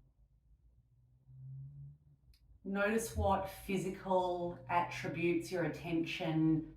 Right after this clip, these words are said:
sits on. This practice of scanning is really an invitation just to notice and not to judge what you're noticing.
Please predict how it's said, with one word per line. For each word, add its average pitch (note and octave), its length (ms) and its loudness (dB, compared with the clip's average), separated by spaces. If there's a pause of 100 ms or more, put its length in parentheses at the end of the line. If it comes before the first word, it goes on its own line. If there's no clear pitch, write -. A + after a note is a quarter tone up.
(100)
sits - 440 -4
on. G#3 340 0 (2750)
This G3 160 -6
practice A3 540 0
of B3+ 120 2
scanning G3+ 600 0
is F#3 160 2
really A3+ 380 2
an A#3+ 60 6
invitation F#3+ 880 -4
just - 420 -2
to B3+ 80 -2
notice G3 680 -2 (680)
and G#3 180 -2
not C4 240 4
to D4 160 0
judge E3 800 2
what E3+ 240 0
you're D#3+ 300 2
noticing. C#3 800 0